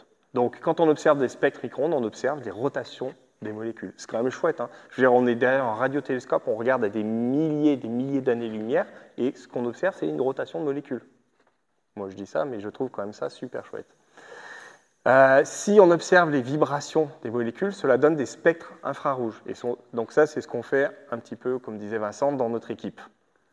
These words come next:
Pour les transitions électroniques, c'est-à-dire les passages d'un électron d'une orbitale à une autre,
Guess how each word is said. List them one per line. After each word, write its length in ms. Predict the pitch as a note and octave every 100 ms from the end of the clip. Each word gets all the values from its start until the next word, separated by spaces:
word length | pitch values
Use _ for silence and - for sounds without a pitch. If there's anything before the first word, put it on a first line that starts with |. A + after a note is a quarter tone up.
| _ _ _ _ - - - - - _ -
Pour 120 | F#3
les 120 | F#3
transitions 500 | - A#3+ A3+ G#3 G3
électroniques, 380 | E3+ - D3+ C3
c'est-à-dire 220 | C#3 C#3
les 100 | C#3
passages 500 | - F3+ - F#3+ E3+
d'un 160 | C#3 C#3
électron 480 | E3 D#3+ - E3+
d'une 180 | D3 B2+
orbitale 640 | C3+ C#3+ C#3 - C#3 B2+ -
à 100 | A2+
une 160 | A2+ D3+
autre, 320 | A#3 -